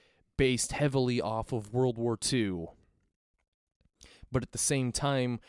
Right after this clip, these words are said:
we're gonna be taking away all of this stuff that makes World War Two World War Two and put our own stuff into it so that way we can s-, tell our own, I don't know, narrative about it. It's insulting to pl-,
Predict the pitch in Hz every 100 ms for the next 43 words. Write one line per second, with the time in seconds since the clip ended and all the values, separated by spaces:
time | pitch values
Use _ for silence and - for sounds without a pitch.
0 | - 123 120 135 127 117 - 127 131 113
1 | 104 107 117 127 - 101 117 98 110 110
2 | - - 110 104 160 - - 113 92 110
3 | 110 - 120 120 113 110 - 117 113 110
4 | 107 101 - 110 131 120 110 107 - 113
5 | 104 120 113 107 - - 95 123 117 107
6 | 107 - 104 104 90 110 104 101 - -
7 | - - - 98 95 98 101 - - -
8 | 98 92 87 90 110 101 101 92 85 82
9 | 76 62 - _ _ _ _ _ _ _
10 | _ _ - 107 - - 113 95 139 156
11 | 107 87 - - -